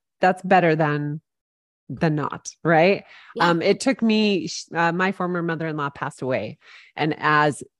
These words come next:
Speaker 1: at her funeral is when I was like, "Oh,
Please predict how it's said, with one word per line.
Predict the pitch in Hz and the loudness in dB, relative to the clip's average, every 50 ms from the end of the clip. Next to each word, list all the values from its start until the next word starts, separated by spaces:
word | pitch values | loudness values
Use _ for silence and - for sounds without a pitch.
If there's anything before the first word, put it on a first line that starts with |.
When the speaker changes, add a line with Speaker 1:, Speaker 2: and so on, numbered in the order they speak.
| _ _ _ _ _ | _ _ _ _ _
Speaker 1:
at | - 151 151 - - | 2 2 2 2 0
her | - - 160 156 151 | -2 -2 -2 -2 -2
funeral | - - 139 147 139 135 123 78 80 | -4 -6 -8 -8 -6 -6 -8 -6 -4
is | 123 147 147 - | -2 -2 -2 -2
when | 147 143 135 | -2 -2 -2
I | 131 131 | -2 -2
was | 143 135 147 | -2 -4 -4
like, | 135 127 117 - - _ _ _ _ _ _ _ - - | -4 -4 -6 -8 -14 _ _ _ _ _ _ _ -18 -12
"Oh, | - 147 143 139 139 135 117 113 113 - 175 175 | -10 -8 -6 -6 -6 -6 -8 -8 -10 -12 -14 -16